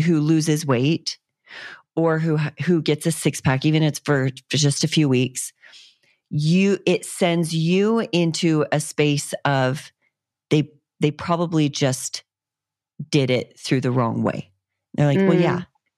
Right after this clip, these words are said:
Speaker 1: Like, okay, so once again, this is about you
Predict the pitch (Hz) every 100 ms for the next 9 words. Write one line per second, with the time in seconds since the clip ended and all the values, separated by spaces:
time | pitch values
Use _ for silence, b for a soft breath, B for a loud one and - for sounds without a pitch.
0 | _ _ - 160 156 - b b 160 156
1 | - - 165 - B 175 175 185 196 170
2 | 151 156 170 165 156 143 - 156 165 143
3 | 127 143